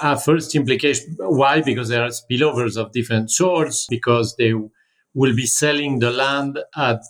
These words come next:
the value of the marginal unit of land, but the whole value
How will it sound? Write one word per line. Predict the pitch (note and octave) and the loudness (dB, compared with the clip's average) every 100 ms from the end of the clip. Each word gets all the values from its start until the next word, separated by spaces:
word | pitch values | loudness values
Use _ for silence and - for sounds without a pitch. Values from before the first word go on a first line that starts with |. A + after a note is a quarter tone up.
| - | 0
the | A#2+ A2 | 0 2
value | B2+ B2+ B2+ A#2+ | 0 0 0 -2
of | G#2+ - | -2 -2
the | A2 | 0
marginal | A#2 C#3 D#3 A#2 A#2+ A#2+ | 0 2 0 0 -2 0
unit | A2+ A#2+ A2+ A2 | -2 -2 -6 -8
of | G#2+ | -2
land, | D#3+ E3+ C#3+ A#2+ G#2+ | 0 0 0 -2 -4
but | A2 - | -10 -6
the | A#2 - | -4 0
whole | C3 A#2+ G2+ | 2 2 2
value | C3+ C#3+ C#3+ A2+ G#2+ | 2 4 4 2 0